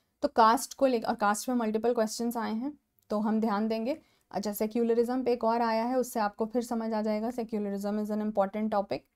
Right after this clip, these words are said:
we will see to this in some time। And then one question also is on communalism, जो हमने अभी डिकोड नहीं किया है। तो ये फर्स्ट क्वेश्च-, अ,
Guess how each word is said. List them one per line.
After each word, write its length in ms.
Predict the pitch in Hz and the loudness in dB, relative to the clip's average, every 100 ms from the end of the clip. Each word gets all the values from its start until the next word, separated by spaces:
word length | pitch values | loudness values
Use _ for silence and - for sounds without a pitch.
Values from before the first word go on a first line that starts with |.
| _ 220 | _ -4
we 120 | 202 | -2
will 220 | 196 196 | -2 -4
see 200 | 220 208 | -4 -2
to 60 | 214 | -4
this 220 | 208 220 | -4 -4
in 100 | 220 220 | -4 -4
some 160 | 202 | -6
time। 180 | 208 302 - _ _ _ 233 | -4 -6 -6 _ _ _ -4
And 120 | 233 | -2
then 180 | 262 254 214 | 0 0 0
one 100 | 220 | 0
question 340 | 214 - 240 | -2 -4 -4
also 400 | 202 196 220 202 | -4 -4 -4 -4
is 140 | 202 269 | -2 -4
on 140 | 294 | -4
communalism, 640 | 196 185 185 175 - - 185 _ _ - | -4 -4 -4 -6 -8 -14 -18 _ _ -12
जो 140 | 202 214 | -4 -2
हमने 240 | 202 202 | -2 -2
अभी 180 | 202 220 | -2 -2
डिकोड 380 | 202 202 294 262 | -4 -2 -2 0
नहीं 260 | 196 196 | -2 -4
किया 220 | - - | -6 -8
है। 200 | 196 - _ _ _ _ _ _ 262 | -10 -12 _ _ _ _ _ _ 0
तो 40 | |
ये 160 | 240 285 | 2 2
फर्स्ट 480 | 277 262 330 - | 2 4 2 0
क्वेश्च-, 440 | - 285 - - 214 | 2 2 2 -8 -2
अ, 380 | 220 220 214 | 0 2 0